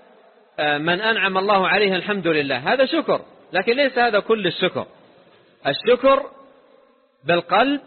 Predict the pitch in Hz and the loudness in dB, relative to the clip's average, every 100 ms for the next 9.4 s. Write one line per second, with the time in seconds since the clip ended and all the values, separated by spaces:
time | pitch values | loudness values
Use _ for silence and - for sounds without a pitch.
0 | - - - - 165 - 214 254 214 156 | -18 -20 -20 -4 -4 2 2 4 2 -2
1 | 113 78 - - _ _ _ _ 156 180 | -6 -12 -20 -20 _ _ _ _ -2 0
2 | 220 220 214 233 269 285 254 240 277 269 | 2 2 2 2 2 2 0 0 0 2
3 | 285 285 269 285 262 190 160 104 - - | 4 4 2 2 4 2 0 -4 -18 -4
4 | 165 180 202 190 208 226 180 - 147 202 | -2 0 2 2 4 2 2 -2 -2 0
5 | 202 170 156 151 151 123 131 123 123 - | 0 0 -2 -2 0 -2 -4 -6 -6 -10
6 | - - _ _ _ _ _ _ _ - | -16 -20 _ _ _ _ _ _ _ -2
7 | 254 254 247 240 226 254 226 214 202 208 | 2 2 2 2 2 0 0 -2 0 2
8 | 220 196 190 165 208 214 185 170 175 208 | 2 0 -4 -4 -2 0 -2 -2 -2 0
9 | 160 165 185 | 0 2 0